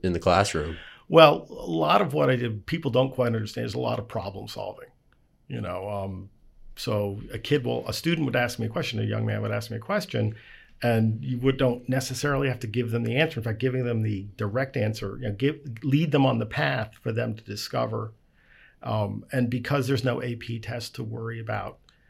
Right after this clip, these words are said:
Speaker 2: you know, you can, you have more time and more flexibility to lead them through thought process. Um, you know, I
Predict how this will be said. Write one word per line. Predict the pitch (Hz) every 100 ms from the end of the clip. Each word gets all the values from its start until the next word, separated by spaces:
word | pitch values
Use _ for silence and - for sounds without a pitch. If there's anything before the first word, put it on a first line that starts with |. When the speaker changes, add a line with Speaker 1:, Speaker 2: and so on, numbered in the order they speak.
| _ _ _ _
Speaker 2:
you | - 120
know, |
you | 120 127
can, | 117 113 110
you | 117
have | 135 123
more | 117
time | 123 135 131 123 123
and | 113
more | 123
flexibility | 127 131 - 110 117 117 113 110 107 -
to | -
lead | 117 113 117 110
them | 113
through | 110 - 104 101 101 113 _ -
thought | 165 -
process. | 127 - - - - - _ _ _ - _ _ _ - - _ _ -
Um, | 117 104 98 104 - _ _
you | - 120
know, | 101 104
I | 117